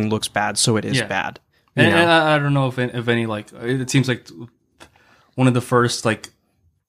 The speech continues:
Speaker 2: most iconic lizard sci-fi creatures,
Speaker 1: Yeah.
Speaker 2: you know?
Speaker 1: I mean, there are people who will drop it, like, in, as a gif response,
Speaker 2: Yeah.
Speaker 1: you know, just because it's
Speaker 2: Oh,
Speaker 1: it
Speaker 2: the one returns.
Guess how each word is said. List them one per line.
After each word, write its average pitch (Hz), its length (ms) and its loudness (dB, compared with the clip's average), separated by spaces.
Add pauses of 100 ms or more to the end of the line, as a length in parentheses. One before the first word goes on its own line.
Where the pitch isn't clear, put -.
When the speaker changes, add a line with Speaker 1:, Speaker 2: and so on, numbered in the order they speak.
(500)
Speaker 2:
most 127 340 4
iconic 117 400 0 (240)
lizard 113 540 -2 (180)
sci-fi 107 600 -4
creatures, 104 420 -10
Speaker 1:
Yeah. 110 360 0 (100)
Speaker 2:
you 104 60 -12
know? 120 80 -18 (320)
Speaker 1:
I 147 60 8
mean, 113 300 4 (420)
there 135 160 6
are 127 60 2
people 117 260 -2
who 104 360 0
will 110 180 0
drop 107 340 2
it, 104 160 0
like, 104 200 -2
in, 107 220 -2
as 107 180 0
a 104 60 0
gif 127 300 2
response, - 680 -2
Speaker 2:
Yeah. 110 80 -16 (160)
Speaker 1:
you 117 140 4
know, 101 240 -2 (100)
just 113 240 -4
because 110 240 -2
it's - 280 -4 (300)
Speaker 2:
Oh, 135 140 2
Speaker 1:
it - 20 -4
Speaker 2:
the 117 100 0
one 117 120 -2
returns. 117 480 -6